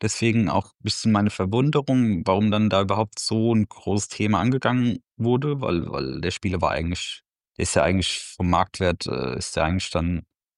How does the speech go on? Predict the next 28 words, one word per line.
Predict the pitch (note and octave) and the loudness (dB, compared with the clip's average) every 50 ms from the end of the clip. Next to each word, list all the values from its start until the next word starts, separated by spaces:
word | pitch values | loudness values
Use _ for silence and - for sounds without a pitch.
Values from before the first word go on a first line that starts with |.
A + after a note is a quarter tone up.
| _ _ | _ _
für | - - G2 | -6 0 0
einen | F#2 F2 | 2 2
vierten | - - A#2+ G#2 - A2 | 2 2 0 0 0 -4
Stürmer | G2+ - - A#2 A#2 A#2+ A#2+ A#2 A2 | -4 0 2 4 4 6 6 6 6
oder | G#2+ G#2+ G#2+ G#2+ G#2 G2 | 6 6 6 4 4 4
so, | G2 G2+ G2 F#2+ F#2 E2 | 2 2 2 2 2 2
ist | D#2+ - - | 0 -2 -4
das | G2 - - | -6 -6 -4
eigentlich | F#2+ F#2+ F#2+ F#2 - | -2 0 -2 -2 -2
kein | - - G#2 G#2 | -2 0 0 2
Thema. | - A2+ A2+ G#2+ - - _ _ - | 2 0 0 -2 -6 -14 _ _ 0
Da | - G#2+ G2 - _ _ _ _ _ - | 2 2 2 0 _ _ _ _ _ 0
gehe | - B2 | 2 4
ich | A#2+ G#2+ | 4 4
aber | B2+ G#2 A2 | 4 2 2
eher | E2+ G#2 A#2+ | 2 2 4
davon | A#2 A#2+ - - A2 | 2 2 2 2 2
aus, | E2+ G2+ A#2+ A#2 - - - _ _ _ _ _ _ _ _ _ _ - | 4 4 4 2 0 -2 -12 _ _ _ _ _ _ _ _ _ _ -8
ein, | - - F#2 G2 - - - | -6 -2 0 0 0 0 4
ein | G#2+ G#2+ | 6 6
User | G#2 B2 C3+ C3+ B2 B2 G#2 G2 D2+ B1+ | 6 6 6 4 6 6 6 6 4 4
auf | G2+ - | 2 0
X | - - - - - | 0 -4 -4 0 0
hat | - | 2
das | G2+ F#2+ - | 2 2 0
ganz | - - - - | 0 -2 -2 -2
gut | - A2 - | -8 -12 -6
beschrieben. | - G#2 - - A2+ A2+ A2+ B2 | -6 -6 -4 0 0 2 2 2